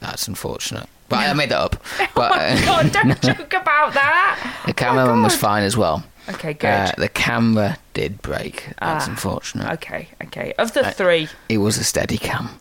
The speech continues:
Speaker 1: and they're the best cams, obviously. Uh, so that's my first option, uh, which I think is better than the vodka place.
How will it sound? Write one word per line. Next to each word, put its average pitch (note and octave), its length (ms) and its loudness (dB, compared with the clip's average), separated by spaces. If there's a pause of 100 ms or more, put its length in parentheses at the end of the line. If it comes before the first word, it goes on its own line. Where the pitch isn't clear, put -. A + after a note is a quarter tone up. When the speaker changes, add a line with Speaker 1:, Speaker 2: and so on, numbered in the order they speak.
(140)
Speaker 1:
and G#2 180 2
they're G2+ 160 2
the G2 120 0
best - 460 -4
cams, - 500 -6 (180)
obviously. - 320 -6 (260)
Uh, B2 580 2
so B2+ 120 2
that's D3 220 2
my C#3+ 160 4 (240)
first D3 480 2 (200)
option, C3 600 2 (720)
uh, A2 220 2
which A#2 180 4
I A2 80 4
think A#2+ 280 2
is A2 80 2
better - 360 0
than G#2+ 160 -2
the G#2 60 0
vodka G2+ 340 -2
place. - 580 -2